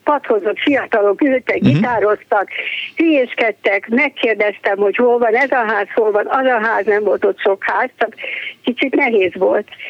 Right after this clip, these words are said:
Speaker 1: Elkísértek, kedvesek voltak, barátságosak voltak,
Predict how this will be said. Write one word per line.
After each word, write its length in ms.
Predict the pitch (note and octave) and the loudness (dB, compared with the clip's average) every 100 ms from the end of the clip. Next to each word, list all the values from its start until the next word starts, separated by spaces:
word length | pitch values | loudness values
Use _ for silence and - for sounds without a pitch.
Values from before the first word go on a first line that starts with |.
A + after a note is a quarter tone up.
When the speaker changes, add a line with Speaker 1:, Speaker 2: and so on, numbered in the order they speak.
| - _ _ _ _ _ - | -16 _ _ _ _ _ -8
Speaker 1:
Elkísértek, 1160 | - G4 B4 - C4 - B3+ A3+ - A3+ G3+ | -4 0 0 0 -4 0 0 0 -2 -2 -2
kedvesek 680 | - D#4+ C4+ C4 A#3 - A3+ | -2 -2 0 -2 -2 -4 -2
voltak, 480 | A3+ G#3 G3+ A3 G3+ | 0 0 2 -2 -2
barátságosak 960 | G#3 A#3 G#3 - A3 G3 G#3 - G#3 - | -2 0 -2 -2 -4 -2 -4 -2 -4 0
voltak, 460 | G3 G#3+ - G#3 | 0 0 -2 -2